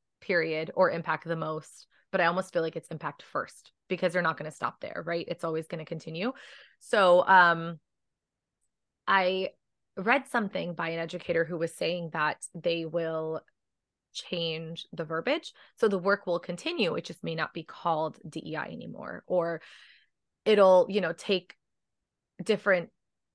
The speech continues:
terminology or kind of adapt and evolve into a new life. But I almost, I understand the necessity of doing that, of course,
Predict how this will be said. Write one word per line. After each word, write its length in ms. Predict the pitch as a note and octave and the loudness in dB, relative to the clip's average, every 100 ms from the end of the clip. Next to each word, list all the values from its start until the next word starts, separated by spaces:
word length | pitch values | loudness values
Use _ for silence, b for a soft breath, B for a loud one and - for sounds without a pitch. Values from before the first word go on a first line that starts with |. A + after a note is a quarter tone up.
| - | -10
terminology 960 | - A3+ G3+ D#3+ E3 F3 F3 E3 E3 - | 0 4 8 8 6 0 -4 -4 -4 -4
or 260 | F3 E3 D#3+ | -2 -2 -4
kind 220 | - E3 | -4 -4
of 160 | D#3 - _ _ _ | -4 -10 _ _ _
adapt 580 | F3+ E3 F3 D#3 - - | -4 -2 2 2 2 -6
and 80 | E3 | -6
evolve 420 | D#3 D#3+ E3 E3 | -2 -2 -2 -4
into 240 | E3 - | -6 -4
a 40 | E3+ | -6
new 180 | D#3 D#3 | -4 -6
life. 320 | E3 E3 D#3+ _ | -4 -4 -8 _
But 220 | F#3 D#3+ - b b b b _ _ _ _ _ _ _ | 0 0 -4 b b b b _ _ _ _ _ _ _
I 180 | G#3 G#3 | 4 4
almost, 720 | - A3 A#3+ C#4 E4 - - - | 2 0 2 0 0 -8 -18 -2
I 180 | G3 G3+ | 2 4
understand 500 | G#3+ C4+ C4 G3 F3+ | 2 0 0 -2 0
the 60 | E3+ | -2
necessity 500 | E3 E3 E3 F3 E3+ | -4 -6 -6 -4 -4
of 100 | D3+ | -4
doing 280 | D#3 E3 | -6 -4
that, 180 | F#3 G#3 | -4 -6
of 120 | - - | -8 -12
course, 400 | - D#3+ A3 | -6 -4 -6